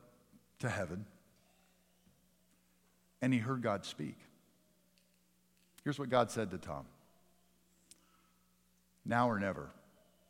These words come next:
Now or never."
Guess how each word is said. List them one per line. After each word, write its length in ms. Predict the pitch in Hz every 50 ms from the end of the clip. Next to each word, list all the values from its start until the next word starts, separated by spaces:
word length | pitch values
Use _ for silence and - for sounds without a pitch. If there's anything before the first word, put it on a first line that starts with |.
| _ _ _ _ _ _ _ _ _ _ _ _ _ _ _ _ _ _ _ _ _ _ _ _ _ _ _ _ _ _ _ _ _ _ _ _ _ _ _ - -
Now 160 | 104 101 113
or 80 | 123 123
never." 280 | 120 101 85 78 76